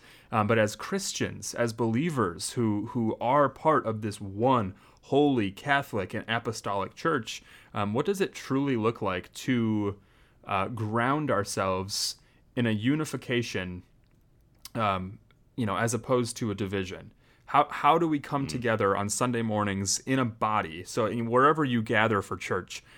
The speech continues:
Speaker 1: how do you and your twenty to two hundred, what, however many people are in your church, how do you guys come from your different places, your different backgrounds, your different experiences,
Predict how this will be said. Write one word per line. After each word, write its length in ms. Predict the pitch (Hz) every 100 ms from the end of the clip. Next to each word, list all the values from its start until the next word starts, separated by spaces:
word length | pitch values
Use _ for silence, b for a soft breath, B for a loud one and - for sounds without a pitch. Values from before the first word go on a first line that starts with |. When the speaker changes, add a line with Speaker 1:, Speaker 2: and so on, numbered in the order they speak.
| b b
Speaker 1:
how 160 | 139
do 80 | 160
you 400 | 160 127 135 135
and 100 | 113
your 500 | 110 107 104 101 -
twenty 480 | - 143 131 127 123
to 440 | 120 120 110 104 104
two 260 | - 135
hundred, 420 | 117 117 107 107 104
what, 220 | 113 117
however 280 | 131 123 117
many 180 | 110 107
people 200 | 110 107
are 120 | 107
in 80 | 98
your 80 |
church, 420 | 95 120 98 - - b b b
how 160 | 147
do 80 | 170
you 140 | 175 156
guys 260 | 139 113
come 320 | - 139 139
from 160 | 131 120
your 100 | 98
different 320 | 101 123 165
places, 540 | - 113 107 113 110 107
your 80 |
different 380 | 92 143 160 113
backgrounds, 640 | 101 104 - 104 101 101 101
your 80 | 87
different 380 | - 151 156 131
experiences, 920 | - - 104 101 95 107 98 95